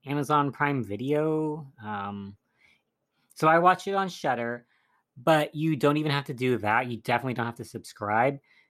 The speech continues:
because from what I saw, it's also available on Tubi, which is spelled T U B I, and that is a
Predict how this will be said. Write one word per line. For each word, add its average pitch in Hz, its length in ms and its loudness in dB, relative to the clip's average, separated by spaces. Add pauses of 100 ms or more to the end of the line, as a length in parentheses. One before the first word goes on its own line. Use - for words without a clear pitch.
(120)
because 131 340 -2
from 135 200 0
what 127 160 6
I 160 100 6
saw, 143 300 4
it's 139 280 0
also 160 460 0
available 156 400 2
on 120 240 -2
Tubi, 120 580 -2 (440)
which 135 260 -2
is 123 200 0
spelled 123 280 2
T - 160 -8
U 139 140 0
B 123 180 -2
I, 127 360 -2 (320)
and 131 200 2
that 131 160 2
is 151 140 0
a 135 200 0